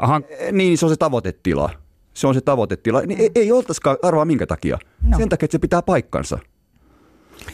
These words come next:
Speaker 2: Mutta kun tää ei pidä paikkansa, mitä sä sanot, niin sen takia me kiinnitetään siihen huomiota. Me kiinnitetään myös huomiota siihen, kun sä väitit tässä tentissä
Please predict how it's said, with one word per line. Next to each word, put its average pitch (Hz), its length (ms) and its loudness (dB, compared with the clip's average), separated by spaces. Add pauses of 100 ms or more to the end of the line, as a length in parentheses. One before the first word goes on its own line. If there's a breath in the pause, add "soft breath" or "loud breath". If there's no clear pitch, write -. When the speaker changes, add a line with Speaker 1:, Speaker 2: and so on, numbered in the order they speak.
(140 loud breath)
Speaker 2:
Mutta 196 240 0
kun 185 120 0
tää 240 120 2
ei 233 80 2
pidä 196 200 -2
paikkansa, 151 580 0
mitä 110 180 0
sä 117 100 -4
sanot, 123 400 0 (200)
niin 139 120 2
sen 226 220 0
takia 110 240 0
me 95 120 2
kiinnitetään 85 480 -2
siihen 80 200 -2
huomiota. 78 420 -2
Me 147 60 2
kiinnitetään 170 320 0
myös 170 160 -4
huomiota 190 280 0
siihen, 190 240 0
kun 180 60 -8
sä 185 120 -2
väitit 185 260 0
tässä - 160 -8
tentissä 180 380 -2